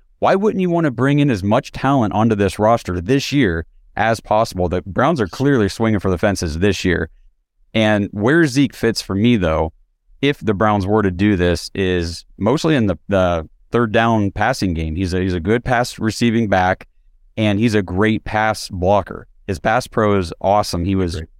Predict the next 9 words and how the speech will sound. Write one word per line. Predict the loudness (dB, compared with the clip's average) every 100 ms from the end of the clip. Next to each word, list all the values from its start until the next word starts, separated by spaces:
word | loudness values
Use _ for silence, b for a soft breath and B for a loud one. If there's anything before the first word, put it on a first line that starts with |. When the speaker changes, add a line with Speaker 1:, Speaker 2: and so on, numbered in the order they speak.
| -14
Speaker 1:
great | -6 0 0 0
in | -2
college, | 0 2 2 0 0
great | 0 0
coming | 2 2 2
into | 0
the | -2
pros. | -2 -2 -2 -10 -18 -20 -20 -20 -20 _ 0
Um, | 2 2 2 -2